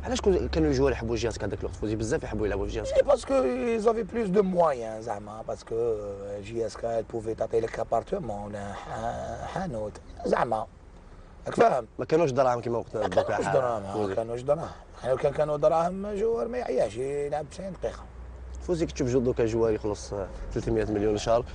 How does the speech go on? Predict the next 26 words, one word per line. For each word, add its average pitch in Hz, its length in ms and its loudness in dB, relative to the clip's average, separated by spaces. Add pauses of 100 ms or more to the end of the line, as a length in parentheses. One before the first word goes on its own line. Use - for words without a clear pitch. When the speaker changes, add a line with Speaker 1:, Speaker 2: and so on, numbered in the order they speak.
(100)
Speaker 2:
آه، 156 440 6
Speaker 1:
والروندمون 139 500 4
تاعو؟ 156 340 4 (120)
Speaker 2:
مكاتب، 170 540 -6
مكاتب. - 420 -12 (240)
كيما 175 160 -8
يقول 151 220 -4
لك 147 80 -6
دوكا 135 880 -2
ربي 156 300 -2
هو 156 160 0
اللي 147 200 -6
كاتب، 143 440 -2
آه، 123 300 4 (480)
لا 143 100 4
ماس 151 300 0
salariale 139 480 2
تطلع. 139 240 -2
Speaker 1:
مم. 110 200 -6 (380)
Speaker 2:
وجو 147 220 -4
pense، 143 340 -4
آه، 127 320 2
كيما 127 240 -6
يقول 131 220 -2
لك، 131 180 -4
آه، 123 520 -2